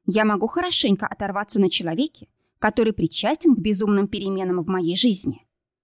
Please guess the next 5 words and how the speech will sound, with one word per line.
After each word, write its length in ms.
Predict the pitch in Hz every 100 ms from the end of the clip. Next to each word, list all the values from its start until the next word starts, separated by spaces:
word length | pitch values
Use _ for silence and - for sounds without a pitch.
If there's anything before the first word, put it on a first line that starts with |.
| _
Может, 480 | 185 185 226 - -
хоть 280 | - 208 -
чуть-чуть 420 | 220 - 214 180
сделается 540 | 180 202 180 170 -
легче. 480 | 208 220 - - -